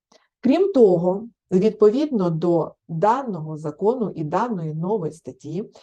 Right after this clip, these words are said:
водій має сплатити штраф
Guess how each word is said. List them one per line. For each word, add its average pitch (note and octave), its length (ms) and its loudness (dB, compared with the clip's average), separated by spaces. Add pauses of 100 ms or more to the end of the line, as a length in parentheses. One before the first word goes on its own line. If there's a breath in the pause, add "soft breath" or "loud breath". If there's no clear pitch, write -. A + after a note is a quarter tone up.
(240 loud breath)
водій A3+ 500 4
має G#3+ 500 2
сплатити A#3 720 -2
штраф E3+ 480 -4